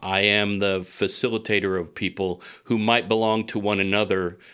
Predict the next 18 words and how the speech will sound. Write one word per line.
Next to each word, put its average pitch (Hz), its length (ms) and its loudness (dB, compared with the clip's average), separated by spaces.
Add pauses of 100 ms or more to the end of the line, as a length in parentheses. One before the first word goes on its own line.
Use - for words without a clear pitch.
(300)
according 95 560 0
to 90 60 -4
tribes 120 580 2
or 95 340 -2
otherwise. 92 680 0
So 117 400 0 (420)
I've 107 140 2
done 147 180 4
some 123 160 -2
things 120 260 2
to 107 140 0
take 107 260 2
measures 101 460 2
to, 92 480 0 (480)
uh, 92 180 4
find 110 560 2
my 98 300 4
people 98 580 0